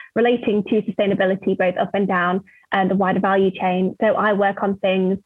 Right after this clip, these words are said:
such as our social and environmental certifications, so our B Corp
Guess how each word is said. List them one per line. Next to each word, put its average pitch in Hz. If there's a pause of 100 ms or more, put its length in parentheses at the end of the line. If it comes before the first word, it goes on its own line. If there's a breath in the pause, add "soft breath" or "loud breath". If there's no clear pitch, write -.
(400 loud breath)
such -
as 202
our 185 (100)
social 202
and 196
environmental 185
certifications, 262 (340 loud breath)
so 208
our 190
B 226
Corp 220